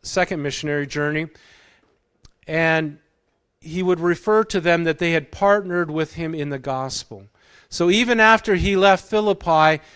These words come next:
he would go to other places and start churches, and the church in Philippi would pray for him.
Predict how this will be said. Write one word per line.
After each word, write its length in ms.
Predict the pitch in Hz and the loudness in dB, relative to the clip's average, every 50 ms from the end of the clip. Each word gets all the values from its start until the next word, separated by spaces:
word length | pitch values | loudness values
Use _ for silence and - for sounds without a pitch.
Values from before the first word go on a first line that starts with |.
| - _ | -20 _
he 160 | - - 185 190 | -8 -4 -2 -2
would 100 | 190 165 | 0 2
go 180 | 185 190 190 | 2 2 4
to 60 | 185 | 4
other 220 | 185 180 190 185 190 | 4 4 4 4 2
places 520 | 185 - - 190 185 180 175 170 151 143 | -2 0 0 2 2 2 0 -4 -6 -6
and 100 | 160 156 | -8 -6
start 260 | - - 185 170 156 | -4 -2 -2 -2 -2
churches, 540 | - - 196 190 180 - 175 160 151 139 139 | -2 -2 -2 -2 -2 -2 -4 -4 -4 -4 -6
and 180 | 156 147 143 143 | -6 -6 -6 -6
the 80 | 143 | -8
church 380 | 139 - - - 185 180 - - | -8 -8 -6 -6 -6 -6 -6 -8
in 60 | 160 | -12
Philippi 500 | - - - 180 175 160 - 160 151 151 | -10 -6 -4 -4 -4 -2 0 0 0 0
would 140 | 143 127 - | 0 -2 -4
pray 240 | - - 175 180 180 | -2 0 0 0 0
for 300 | 175 - 147 135 127 120 | -2 -6 -12 -12 -12 -12
him. 200 | 113 104 98 | -14 -16 -16